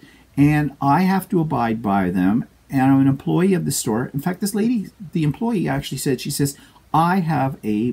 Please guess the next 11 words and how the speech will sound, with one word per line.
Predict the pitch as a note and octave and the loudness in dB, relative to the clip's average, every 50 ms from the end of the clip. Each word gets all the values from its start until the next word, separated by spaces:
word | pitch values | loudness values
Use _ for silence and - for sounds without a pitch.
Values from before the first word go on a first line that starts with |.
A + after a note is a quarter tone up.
| - - - | -6 -8 -10
breathing | F#2+ F2 A#2+ A2 A2 G#2 B2 A#2 A2+ A2 | -6 -2 0 0 0 2 2 2 0 0
problem | - A2+ G#2 G2 F#2 F2+ G#2 G2 G#2 - - | 0 -2 -2 -2 -2 -2 0 0 0 0 -2
as | G2+ G2+ G2 F#2+ - | -2 -4 -4 -4 -4
well, | - D#3 D#3+ D3 A2+ - - - - - _ - | -2 -2 0 0 0 -2 -4 -12 -20 -20 _ -10
but | - A#2+ | -10 -6
I | - G#2+ A#2 A#2+ C3 | -4 -2 0 0 0
have | C3 A#2 B2 G#2+ A2 - | 0 -2 -4 -6 -6 -6
to | - C3 | -4 -2
wear | A2 G2+ F#2 F2 F2 | 0 0 0 0 0
the | F2 G#2 | 0 2
mask." | A2 B2 A#2 F2 C#2+ - - - - - - | 2 2 2 0 -2 -4 -8 -8 -10 -10 -12